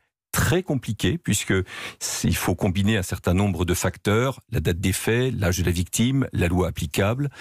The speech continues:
Mais c'est aussi, et c'est extrêmement important, c'est aussi faire en sorte qu'il n'y ait pas de victimes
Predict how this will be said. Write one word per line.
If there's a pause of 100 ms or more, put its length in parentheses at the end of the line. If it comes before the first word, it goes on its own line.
(360)
Mais
c'est
aussi,
et
c'est
extrêmement
important, (460)
c'est
aussi
faire
en
sorte
qu'il
n'y
ait
pas
de
victimes